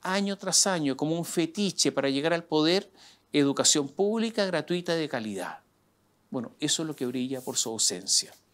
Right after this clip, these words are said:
Es una verdadera vergüenza. ¿Quiénes son los autores intelectuales de esta inti-, institucionalidad estatal que no está funcionando?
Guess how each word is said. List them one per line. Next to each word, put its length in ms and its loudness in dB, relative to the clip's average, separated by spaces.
Es 160 2
una 140 0
verdadera 400 0
vergüenza. 680 0
¿Quiénes 260 4
son 140 4
los 160 2
autores 440 0
intelectuales 1120 -4
de 140 2
esta 160 0
inti-, 480 -2
institucionalidad 800 0
estatal 800 -6
que 120 -2
no 80 2
está 160 -4
funcionando? 680 -4